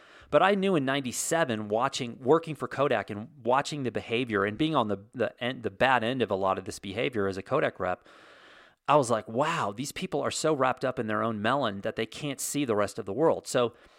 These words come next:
it's a weird realization to think that what you're, what you love is turning you into something that may not be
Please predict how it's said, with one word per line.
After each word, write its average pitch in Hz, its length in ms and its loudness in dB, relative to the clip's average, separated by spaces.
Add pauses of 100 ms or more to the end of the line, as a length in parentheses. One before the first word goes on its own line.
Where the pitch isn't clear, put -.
(140)
it's 165 180 -2
a 180 60 6
weird 190 460 -2
realization 127 720 0
to 120 140 -12
think - 400 -6
that 113 300 0
what 139 220 4
you're, 127 200 0
what 147 280 2
you 127 140 -2
love 113 500 2
is - 200 -8
turning 139 340 -2
you 113 140 -2
into 110 180 -4
something 104 460 -6
that 117 240 -6
may 110 240 -2
not 110 240 -2
be 98 460 -6